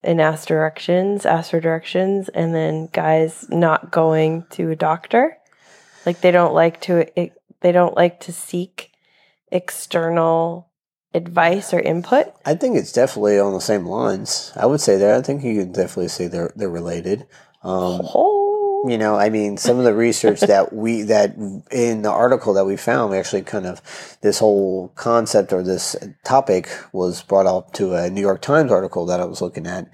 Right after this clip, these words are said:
Speaker 2: And, uh, basically some surveys, recent surveys, uh, showed that the majority of men, uh, over fifty, in fact, fifty-five percent in this particular sur-, survey, um, let's see what it says, fifty-five percent,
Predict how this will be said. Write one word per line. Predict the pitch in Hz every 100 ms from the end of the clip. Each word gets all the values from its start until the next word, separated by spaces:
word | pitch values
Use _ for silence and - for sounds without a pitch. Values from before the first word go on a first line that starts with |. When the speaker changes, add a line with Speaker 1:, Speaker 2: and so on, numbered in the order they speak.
| - - - -
Speaker 2:
And, | 95 95 90 87 92
uh, | 92 87
basically | 85 110 - 98 98 92
some | - 95 90 90 87 - _
surveys, | - - 170 147 117 101 110 107
recent | 107 - 104 -
surveys, | 110 110 101 95 101 - - - - -
uh, | 98 95
showed | - 110 98
that | 98 87
the | 98
majority | 98 87 123 165 117
of | 90 90
men, | 85 87 101 127 - _ -
uh, | 90 90
over | 101 104 98 95
fifty, | 85 123 113 101 - 135 107 95 - -
in | 95 92
fact, | 98 95
fifty-five | - 110 101 107 95
percent | 98 - 107 98
in |
this | 92 90
particular | - - 143 - 92
sur-, | 85 98 95 -
survey, | - 101 85 85 87 - - - -
um, | - 101 92 92 95 90 _ _ _ _ _ _ _ - -
let's | -
see | -
what | 92
it | 82
says, | - 82 80
fifty-five | - 131 - 101 - 117 127 139 131
percent, | 110 98 - 90 90 101 -